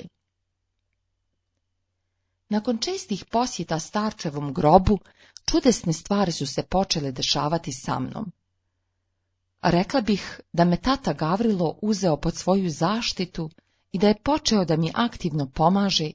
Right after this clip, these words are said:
i da brine o meni. Mnoge su me situacije ubijedile u to. Spomenut ću njih nekoliko. Kada sam se spremala da otputujem u Gruziju po drugi put,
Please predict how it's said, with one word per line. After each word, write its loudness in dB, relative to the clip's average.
i -8
da 0
brine 0
o -2
meni. -6
Mnoge 2
su -4
me 2
situacije 0
ubijedile -2
u -6
to. -10
Spomenut 2
ću -2
njih 4
nekoliko. -2
Kada 4
sam 0
se -6
spremala 0
da 4
otputujem 0
u 0
Gruziju 0
po 0
drugi 0
put, -6